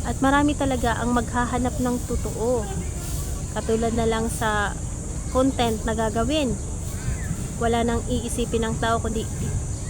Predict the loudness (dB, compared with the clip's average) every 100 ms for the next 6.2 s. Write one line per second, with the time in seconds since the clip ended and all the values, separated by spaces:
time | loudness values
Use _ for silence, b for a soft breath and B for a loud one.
0 | -6 -4 -2 0 2 4 4 4 2 2
1 | 0 0 0 2 2 2 2 2 0 0
2 | 0 0 0 2 2 0 0 0 0 0
3 | 2 2 4 2 2 0 0 0 -2 -4
4 | -4 -4 -4 -4 -2 0 0 0 2 2
5 | 2 2 4 4 4 2 2 0 0 2
6 | 0 0